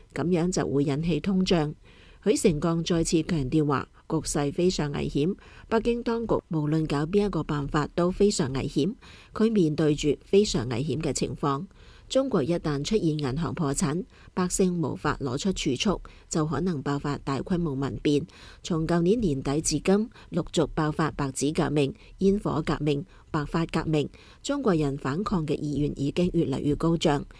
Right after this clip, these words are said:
面對無法化解嘅金融社會危機，中共有對外開展化解內部矛盾嘅先例。呢一次兩會亦露出值得警惕嘅苗頭，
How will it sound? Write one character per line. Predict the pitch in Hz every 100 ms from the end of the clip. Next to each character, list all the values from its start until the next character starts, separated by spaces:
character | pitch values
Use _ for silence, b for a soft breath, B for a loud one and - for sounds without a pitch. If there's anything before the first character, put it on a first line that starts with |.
| B B B
面 | 196 190
對 | 202 208
無 | 185 131
法 | 131 165
化 | - 160
解 | 147 127
嘅 | 175 143
金 | 185 190
融 | 147
社 | 139 147
會 | 127 147
危 | 165 135
機， | - 190 208 B B B
中 | - 294
共 | 247 175
有 | 147 139 139
對 | 156 151
外 | 147 139 151
開 | 202 208
展 | - 139 143
化 | 156 143
解 | 139 147
內 | 165 139
部 | 147 143
矛 | 139 117
盾 | 160 131
嘅 |
先 | 143 190 175
例。 | 165 135 - B B B -
呢 | 233
一 |
次 | 262 226
兩 | 170 151 147
會 | - 151 190
亦 | 175 156
露 | 147 143
出 | 143 202
值 | 196 -
得 | - 185 -
警 | 156 135
惕 | 202
嘅 | 196 147
苗 | 147 117
頭， | - 151 -